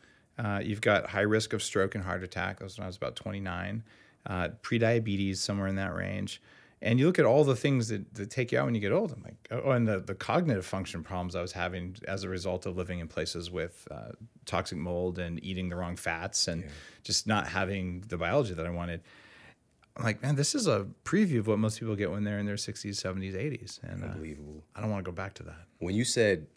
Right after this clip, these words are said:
Speaker 2: testosterone lower than your mom, like, it, first of all, it stopped me in my tracks. And then you put that your mom's was tested
Speaker 1: Oh, yeah,
Speaker 2: prior
Speaker 1: absolutely.
Speaker 2: to
Speaker 1: That
Speaker 2: yours.
Speaker 1: was
Speaker 2: So
Speaker 1: not
Speaker 2: it's, like, not a joke.
Speaker 1: I'm not joking. Hers was tested
Speaker 2: <laughs>
Speaker 1: before mine, 'cause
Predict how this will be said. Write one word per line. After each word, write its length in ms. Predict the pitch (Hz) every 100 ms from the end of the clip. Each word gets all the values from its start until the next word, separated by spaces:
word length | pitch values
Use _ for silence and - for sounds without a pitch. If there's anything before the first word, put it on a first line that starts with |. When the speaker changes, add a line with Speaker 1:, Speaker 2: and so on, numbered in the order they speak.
| -
Speaker 2:
testosterone 760 | - 90 101 92 - 90 82 78
lower 200 | 85 82
than 140 | 80
your 120 | 73
mom, 440 | 71 87 80 71 - _ -
like, 220 | 80 -
it, 200 | 92 -
first 220 | 120 120
of 100 | 107
all, 140 | 95 85
it 100 | 78
stopped 280 | - 98 90
me 60 |
in 60 | 82
my 120 | 76
tracks. 460 | - 98 92 - - _ - -
And 120 | 85
then 100 | 110
you 100 | 120
put 300 | 117 104 80
that 180 | 87 82
your 80 | 87
mom's 340 | 95 107 95
was 220 | 92 90 -
tested 400 | 127 - - - _ _
Speaker 1:
Oh, 80 | 208
yeah, 120 | 320 160
Speaker 2:
prior 100 | 156
Speaker 1:
absolutely. 360 | - 170 110
Speaker 2:
to 60 | 104
Speaker 1:
That 40 | 135
Speaker 2:
yours. 80 | 120
Speaker 1:
was 100 | 104
Speaker 2:
So 60 |
Speaker 1:
not 100 | -
Speaker 2:
it's, 100 | 110
like, 220 | 120 101
not 220 | 95 117 107
a 40 |
joke. 300 | 98 127 107
Speaker 1:
I'm 80 | 156
not 160 | 240
joking. 320 | 175 202 180 135
Hers 180 | 220
was 100 | 208
tested 320 | - 170 - 156
Speaker 2:
<laughs> 60 |
Speaker 1:
before 200 | 147 156
mine, 360 | 151 240 113 107
'cause 260 | 147 123